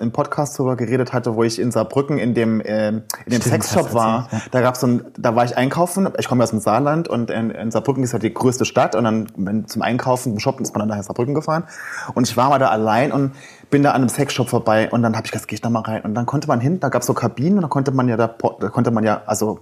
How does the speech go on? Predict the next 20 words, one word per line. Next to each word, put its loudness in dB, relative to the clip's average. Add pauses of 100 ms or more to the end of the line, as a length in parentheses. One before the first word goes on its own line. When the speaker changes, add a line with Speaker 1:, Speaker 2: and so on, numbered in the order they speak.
Speaker 1:
Pornos 2
gucken -4
und -6
so. -10
Und -4
da 4
gab's 0
einen 2
schwulen 0
Porno. -6 (360)
Das 2
Speaker 2:
Mhm. 4
Speaker 1:
war 4
mein 0
erster -8
schwulen -14
Porno. -12
Das -8
Speaker 2:
Okay. -2
Speaker 1:
war, -8